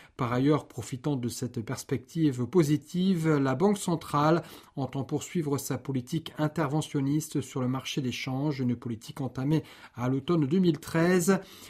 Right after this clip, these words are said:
et ce donc pour la poursuivre jusqu'à la fin de l'année deux mille seize, pour maintenir le taux de change à un minimum de vingt-sept couronnes pour un euro.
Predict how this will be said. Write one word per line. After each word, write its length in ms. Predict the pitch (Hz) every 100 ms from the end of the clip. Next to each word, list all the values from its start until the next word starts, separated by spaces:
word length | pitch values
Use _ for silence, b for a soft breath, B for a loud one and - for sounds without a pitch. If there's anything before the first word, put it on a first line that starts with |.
| B
et 80 | 147
ce 320 | - 233 226
donc 300 | 185 202 196
pour 160 | 180 185
la 80 | 165
poursuivre 800 | 247 - 208 180 147 143 147
jusqu'à 360 | 127 147 - 151
la 120 | 139
fin 200 | - 175
de 120 | 147
l'année 240 | 131 131 123
deux 100 | 151
mille 220 | 143 120
seize, 640 | - 143 156 160 143 160 160 B B B
pour 280 | 175 165 151
maintenir 500 | 180 180 180 160 135
le 80 | 131
taux 160 | 147
de 60 | 131
change 320 | - 170 143
à 60 | 135
un 100 | 139
minimum 520 | 156 156 180 208 175
de 120 | 180
vingt-sept 600 | 151 190 196 - 170 143
couronnes 540 | - 160 147 185 208
pour 480 | 175 185 214 156 - -
un 160 | 226
euro. 380 | 208 160 - -